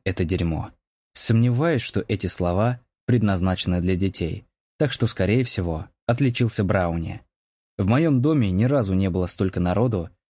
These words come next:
и это неожиданно приятное чувство. Все присутствующие сидят за столом,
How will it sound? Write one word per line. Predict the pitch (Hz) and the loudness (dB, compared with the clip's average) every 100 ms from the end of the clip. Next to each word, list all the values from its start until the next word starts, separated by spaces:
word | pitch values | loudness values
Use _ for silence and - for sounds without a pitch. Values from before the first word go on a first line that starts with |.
| _ - | _ -2
и | 98 | 0
это | 98 98 | 2 2
неожиданно | 95 90 85 87 107 123 120 | 2 0 0 0 0 2 0
приятное | 117 90 85 85 87 85 | 0 -2 -2 -2 -4 -4
чувство. | - 87 - - 87 - _ _ _ _ - | -4 -6 -6 -10 -12 -12 _ _ _ _ -4
Все | - 160 | -2 0
присутствующие | 127 165 160 - 110 95 95 | 0 0 -2 0 0 0 -2
сидят | 85 95 104 | -2 0 0
за | 92 | 0
столом, | - 90 101 143 143 | 0 0 2 0 -2